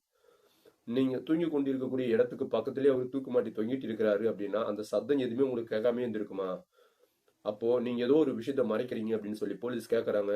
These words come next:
அப்ப அவங்க என்ன சொல்றாங்க அப்படின்னா, "அவர் இது மாதிரி பண்ணிக்குவாருன்னு எங்களுக்கு என்ன தெரியும், எனக்கு உடம்பு சரியில்லை, நான் டேப்லெட் போட்டிருந்தேன், அதனால நான் ப-, அப்படியே தூங்கிட்டேன், எனக்கு எதுவுமே தெரியாது" அப்படின்னு சொல்லி ஏதோ அவங்களால முடிஞ்சதெல்லாம் சொல்றாங்க. இருந்தாலும் இதெல்லாம் நம்பாத போலீஸ்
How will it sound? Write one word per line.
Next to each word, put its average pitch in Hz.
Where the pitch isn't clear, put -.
அப்ப -
அவங்க 98
என்ன 110
சொல்றாங்க 110
அப்படின்னா, 101
"அவர் 117
இது 113
மாதிரி 147
பண்ணிக்குவாருன்னு 123
எங்களுக்கு 107
என்ன 123
தெரியும், 110
எனக்கு 104
உடம்பு 107
சரியில்லை, 107
நான் 104
டேப்லெட் 127
போட்டிருந்தேன், 110
அதனால 113
நான் 117
ப-, 101
அப்படியே 110
தூங்கிட்டேன், 104
எனக்கு 101
எதுவுமே 117
தெரியாது" 110
அப்படின்னு 101
சொல்லி 104
ஏதோ 120
அவங்களால 117
முடிஞ்சதெல்லாம் 120
சொல்றாங்க. 107
இருந்தாலும் 113
இதெல்லாம் 104
நம்பாத 104
போலீஸ் 107